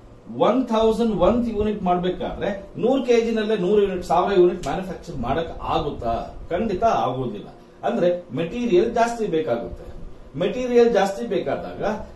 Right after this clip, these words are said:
ಖಂಡಿತ ಮೆಟೀರಿಯಲ್ ಎಕ್ಸ್‌ಪೆನ್ಸಸ್, ಕಾಸ್ಟ್ ಜಾಸ್ತಿ ಆಗುತ್ತೆ. ಅಂದ್ರೆ ಜಾಸ್ತಿ ಪ್ರೊಡ್ಯೂಸ್ ಮಾಡಿದಾಗ ಜಾಸ್ತಿ ಮೆಟೀರಿಯಲ್ ಬೇಕು, ಕಡಿಮೆ ಪ್ರೊಡ್ಯೂಸ್ ಮಾಡಿದಾಗ ಕಡಿಮೆ ಮೆಟೀರಿಯಲ್ ಬೇಕಾಗುತ್ತೆ.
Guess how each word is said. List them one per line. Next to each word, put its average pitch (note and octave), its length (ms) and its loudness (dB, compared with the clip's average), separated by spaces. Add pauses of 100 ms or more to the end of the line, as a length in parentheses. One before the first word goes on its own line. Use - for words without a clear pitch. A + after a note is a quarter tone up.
(100)
ಖಂಡಿತ G3+ 340 2
ಮೆಟೀರಿಯಲ್ F3+ 960 0
ಎಕ್ಸ್‌ಪೆನ್ಸಸ್, - 680 -2 (160)
ಕಾಸ್ಟ್ F#3 460 -2
ಜಾಸ್ತಿ A#3+ 340 2
ಆಗುತ್ತೆ. - 380 -4 (360)
ಅಂದ್ರೆ F#3 460 0
ಜಾಸ್ತಿ D#3 400 0
ಪ್ರೊಡ್ಯೂಸ್ F#3 440 0
ಮಾಡಿದಾಗ F3+ 520 -2
ಜಾಸ್ತಿ D3+ 340 -4
ಮೆಟೀರಿಯಲ್ F3 500 0
ಬೇಕು, - 460 -4 (240)
ಕಡಿಮೆ C#3+ 320 -2
ಪ್ರೊಡ್ಯೂಸ್ F3+ 440 0
ಮಾಡಿದಾಗ A2+ 340 -6
ಕಡಿಮೆ G#3 440 -2
ಮೆಟೀರಿಯಲ್ C#3 480 -4
ಬೇಕಾಗುತ್ತೆ. - 540 -2